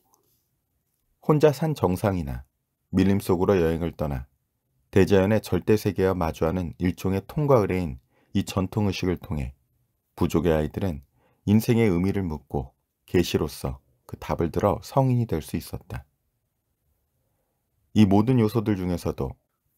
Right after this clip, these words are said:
오지부의족이 가장 강하게 가진 생각은 만물이 서로 연결되어 있다는 것이었다. 그들은 자연 속 만물을 관찰함으로써 그리고 부족 어른들의 가르침을 통해 그 생각을 생활 속에서 실천했다.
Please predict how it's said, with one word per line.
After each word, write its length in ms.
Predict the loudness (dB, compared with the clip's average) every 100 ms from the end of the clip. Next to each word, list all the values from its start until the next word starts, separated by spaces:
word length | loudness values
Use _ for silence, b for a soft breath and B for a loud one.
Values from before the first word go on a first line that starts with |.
| _ _ _ _ _ _ _ 0
오지부의족이 880 | 2 2 0 2 2 0 -4 -6 -8 _ _
가장 360 | -8 -2 -2 -4
강하게 420 | -6 -2 -2 0
가진 240 | -2 -2
생각은 560 | -6 -8 -8 -6 -8 -12 _ _ _ _ _
만물이 400 | 4 6 4 -4
서로 260 | -4 -4 -2
연결되어 460 | -4 -2 -2 -2 -4
있다는 320 | -4 -8 -6
것이었다. 560 | -8 -8 -12 -12 -16 -16 _ _ _ _ _ _ _ _ _ _
그들은 320 | 0 2 2 2
자연 260 | 2 0
속 240 | 2 0 0
만물을 420 | 0 0 -2 -4
관찰함으로써 960 | -6 -10 -8 -8 -8 -8 -12 -12 -14 -16 _ _ _ _ _ _
그리고 380 | -2 2 2 0
부족 320 | 0 2 2
어른들의 400 | 2 -2 -4 -6
가르침을 500 | -6 -10 -10 -10 -10
통해 320 | -10 -10 -10 -12 _ _ _ _ _
그 120 | -6
생각을 480 | -2 -2 0 0 -2
생활 300 | -2 -2 -2
속에서 360 | -2 -6 -6 -8
실천했다. 720 | -6 -8 -8 -12 -12 -16